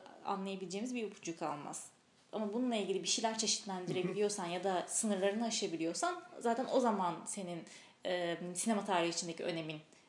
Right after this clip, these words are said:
Speaker 1: e, ar-, artar ki işte evet Karar Zaman bunu yapan insanlardan
Speaker 2: Ya tam
Speaker 1: biri.
Speaker 2: bu noktada bir filme referans vererek bu söylediklerini
Speaker 1: Hı.
Speaker 2: destekleyebilirim. E, onun da şey ilk, e, uzun metrajlarından bir tanesi bin dokuz yüz elli beş yapımı Journey to the Beginning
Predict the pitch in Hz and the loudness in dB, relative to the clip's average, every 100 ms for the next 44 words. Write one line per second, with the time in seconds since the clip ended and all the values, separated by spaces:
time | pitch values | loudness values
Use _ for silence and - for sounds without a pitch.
0 | - - 175 165 - - - - 294 - | -12 -4 -4 -4 -4 -2 0 4 4 2
1 | - 381 - 330 302 254 226 208 220 190 | -2 -4 -2 -6 -2 -2 0 -2 -4 -4
2 | 180 185 254 254 254 214 196 170 170 165 | -4 -4 -4 -4 -4 -4 -6 -8 -8 -8
3 | 165 165 160 143 151 196 220 240 170 170 | -4 4 6 4 10 12 12 6 4 10
4 | 214 220 - 196 240 262 170 151 190 190 | 12 12 8 8 8 8 4 6 6 10
5 | 196 185 175 170 175 170 180 175 165 147 | 10 12 10 8 8 8 8 10 10 6
6 | 151 156 135 160 151 - - 156 147 151 | 0 0 4 6 6 6 6 6 6 4
7 | - 160 180 165 165 170 240 269 - - | 6 2 10 10 12 10 10 6 -4 -16
8 | - - 170 180 196 208 208 - 208 170 | -12 2 8 10 12 12 10 8 8 8
9 | - - - - - - 139 - 147 165 | 6 6 2 -16 -10 -2 2 4 8 8
10 | 151 160 147 143 147 151 147 143 160 170 | 8 6 4 6 6 6 6 4 4 4
11 | 185 160 165 165 180 175 160 151 175 175 | 4 6 6 6 8 8 8 8 8 8
12 | 151 - 180 240 - - - - - - | 4 4 6 6 2 -14 -18 -20 -20 -20
13 | - 151 185 180 175 170 - 156 196 165 | 0 12 12 12 10 6 4 6 8 8
14 | 160 147 175 151 | 4 4 6 6